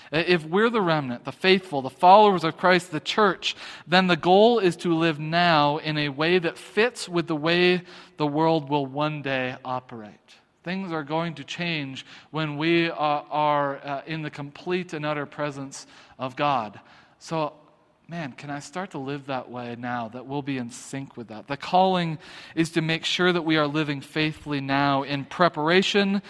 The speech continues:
for the day of restoration that one day awaits. We are rehearsing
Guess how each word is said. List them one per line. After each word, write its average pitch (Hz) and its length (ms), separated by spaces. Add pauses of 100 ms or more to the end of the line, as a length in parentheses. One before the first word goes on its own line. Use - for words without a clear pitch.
(240)
for 165 160
the 143 140
day 165 480
of 135 220
restoration 156 800
that 147 180
one 156 360
day 143 340
awaits. 123 720
We 165 140
are 156 140
rehearsing 143 1040